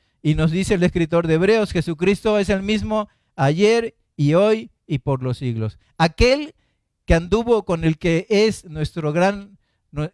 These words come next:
lo-, los que son nuestros grandes héroes en la fe, aquel que anduvo con ellos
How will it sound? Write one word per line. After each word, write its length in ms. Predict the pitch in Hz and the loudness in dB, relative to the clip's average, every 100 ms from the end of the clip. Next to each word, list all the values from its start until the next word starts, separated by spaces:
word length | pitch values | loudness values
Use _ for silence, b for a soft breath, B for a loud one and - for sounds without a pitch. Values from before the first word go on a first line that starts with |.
| _ | _
lo-, 300 | 156 147 180 | -6 -6 -6
los 240 | 180 156 - | -4 -4 -2
que 140 | 160 | -4
son 240 | - 220 240 | -2 -4 -4
nuestros 340 | 208 185 170 | -6 -6 -2
grandes 400 | 180 208 202 - | 0 0 -2 -2
héroes 320 | 196 202 - | 0 0 -2
en 140 | 160 135 | -2 -2
la 120 | 131 | 0
fe, 260 | 180 208 - _ _ | -2 -4 -8 _ _
aquel 420 | 151 147 - 254 | -4 -2 -2 -2
que 100 | 247 | -2
anduvo 400 | 233 202 220 220 | -4 -2 -2 -4
con 200 | - 165 | -4 -4
ellos 340 | 190 214 160 | -4 -2 -4